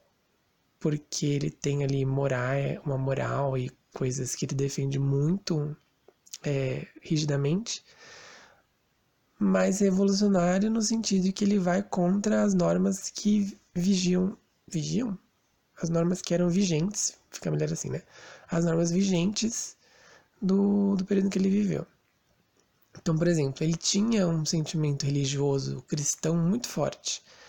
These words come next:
mas ele se desentendeu diretamente com a Igreja Ortodoxa da Rússia,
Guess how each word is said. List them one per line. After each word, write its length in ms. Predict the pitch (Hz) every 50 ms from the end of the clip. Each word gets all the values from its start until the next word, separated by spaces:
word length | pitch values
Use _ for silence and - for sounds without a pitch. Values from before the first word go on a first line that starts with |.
| - - - - - - _ _ _ _
mas 580 | - 175 170 175 175 175 190 220 254 240 - -
ele 160 | 202 180 190
se 120 | 185 - -
desentendeu 560 | 190 185 196 196 190 196 190 185 170 170 180
diretamente 600 | 185 196 202 202 - - 180 170 175 185 185 -
com 120 | - 98
a 40 | 95
Igreja 300 | - 190 180 - - 190
Ortodoxa 640 | - - 196 180 165 160 160 160 - - - 170
da 100 | 151 156
Rússia, 480 | 160 156 175 202 196 - - 170 165 165